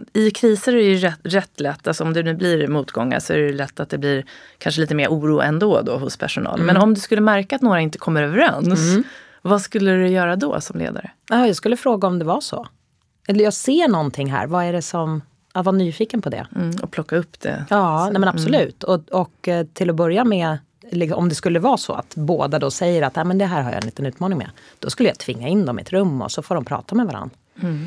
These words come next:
Speaker 2: Och ifall det inte funkar, då behöver ju en tredje part vara med. Så att, att liksom, jag tror så här på att ta i saker direkt. För att väntar man, att man blundar för det där, vilket det kan vara som ledare, man har så himla mycket att göra.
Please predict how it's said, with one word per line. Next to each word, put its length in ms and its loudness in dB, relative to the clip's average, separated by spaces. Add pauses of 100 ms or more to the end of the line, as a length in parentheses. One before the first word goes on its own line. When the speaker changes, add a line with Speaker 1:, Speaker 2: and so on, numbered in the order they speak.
Speaker 2:
Och 300 -2
ifall 260 -2
det 60 0
inte 300 2
funkar, 560 0
då 160 -2
behöver 300 0
ju 60 2
en 80 -2
tredje 360 -4
part 400 -8
vara 180 -4
med. 160 -2 (1200)
Så 120 0
att, 140 -4
att 260 -2
liksom, 300 0 (180)
jag 260 2
tror 240 0
så 100 -4
här 40 -2
på 180 0
att 140 -4
ta 320 0
i 40 -2
saker 300 -4
direkt. 460 -2
För 100 -2
att 100 -6
väntar 520 0
man, 340 0
att 100 -4
man 160 0
blundar 400 2
för 140 -2
det 60 2
där, 220 -2
vilket 280 0
det 60 0
kan 220 -2
vara 160 2
som 160 0
ledare, 180 2
man 100 2
har 60 0
så 100 -6
himla 460 2
mycket 220 -4
att 100 2
göra. 480 0